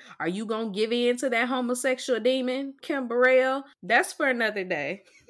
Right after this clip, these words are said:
But I really feel like this whole, like, suffering is a test of faith. And on one hand, you're suffering because of something you're not doing right. On one hand, if you're doing everything right, this is just a test to make sure you're gonna stay loyal to God. Like,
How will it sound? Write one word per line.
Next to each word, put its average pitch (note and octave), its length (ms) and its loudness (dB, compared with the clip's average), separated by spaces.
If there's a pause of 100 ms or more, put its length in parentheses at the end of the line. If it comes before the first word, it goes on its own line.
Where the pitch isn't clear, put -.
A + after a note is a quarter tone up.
(180)
But B3 440 4
I A#3+ 140 2
really E4+ 440 0
feel B3+ 420 0
like G#3 320 -4
this A3 220 -8
whole, G3 480 -4
like, E3 480 -4
suffering A#3 960 0
is G#3 100 -8
a F3+ 60 -4
test G#3 420 -6
of G3 160 -10
faith. F#3+ 580 -2
And D3 240 -8 (180)
on G3+ 240 0
one B3 260 -2
hand, A3+ 380 -4
you're G3+ 100 -4
suffering G3+ 500 -6
because F#3 280 -6
of F3+ 80 -10
something F#3 340 -8
you're F#3 100 -8
not E3+ 280 -6
doing F3 220 -6
right. F3 340 -4
On F#3 200 -6
one A#3 220 -4
hand, G3 340 -4
if F3 80 -8
you're F3+ 140 -14
doing E3+ 220 -4
everything E3+ 480 -6
right, E3+ 320 -2 (280)
this F#3 220 -6
is F3 100 -10
just F3 220 -8
a D3+ 40 -18
test F3+ 420 -4
to E3 80 -4
make F3 240 -2
sure - 180 -6
you're E3 240 -6
gonna E3+ 200 -6
stay E3 260 -6
loyal E3 300 -4
to F3 120 -8
God. D#3 300 -4
Like, D3+ 180 -8